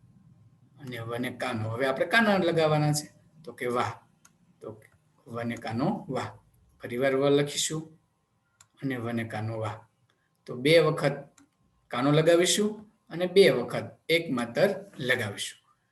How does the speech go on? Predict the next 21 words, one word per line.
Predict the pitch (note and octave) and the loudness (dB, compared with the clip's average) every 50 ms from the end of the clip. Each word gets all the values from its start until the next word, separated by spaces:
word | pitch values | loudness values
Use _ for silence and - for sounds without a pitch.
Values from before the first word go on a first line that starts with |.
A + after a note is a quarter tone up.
| _ _ - | _ _ 0
આ | E3+ E3+ | 2 2
રીતે | C#3 B2 B2 - A#2+ | 2 2 0 -2 -4
વની | A2 A2+ B2 C#3+ D#3 | -4 -2 2 2 4
લાઈન | D#3 D#3+ E3 E3+ E3 E3 | 4 4 4 2 0 0
પૂરી | F3+ E3+ F3 | 0 0 0
થઈ. | F3 F3+ F3+ F3+ - - - - - _ _ _ - | -2 -2 -6 -8 -10 -12 -16 -18 -20 _ _ _ 4
તે | A3 A3 G3+ | 6 8 8
જ | G#3 | 8
રીતે | D#3 D3+ C#3+ C#3 C3 | 6 4 2 2 0
તમારે | - C3 A#2+ A#2+ A#2 A2+ | 0 0 -2 -2 -2 -2
દની | A2+ A#2 B2+ C#3 C#3+ | -2 -2 0 2 2
લાઈન | C#3 C#3+ D3 D3 D3 | 4 4 4 2 2
પૂરી | D3+ D#3 D#3 | 0 -2 0
કરવાની | D3+ D#3+ D#3 D#3 D#3+ D#3+ D#3+ D#3 | 0 0 2 2 2 2 2 0
છે. | D#3 E3 D#3+ - - - _ _ - | 0 -2 -4 -8 -12 -20 _ _ -10
દ, | B2+ B2 A#2+ B2 B2+ B2+ - - - - _ _ _ _ _ | -6 -4 0 0 0 -2 -2 -8 -14 -20 _ _ _ _ _
દને | - A#2+ A#2+ A#2+ A#2+ | -8 -6 -4 -2 -2
એક | A#2+ B2 B2 A#2 | -2 -2 -2 -4
માત્ર | A2+ A2 A2 G#2+ - A#2 | -4 -4 -4 -4 -6 -6
દે, | A2+ A2+ A2+ A2 G#2 G#2 - _ _ _ _ _ - | -6 -4 -4 -4 -6 -6 -10 _ _ _ _ _ -10
દ, | B2+ | -6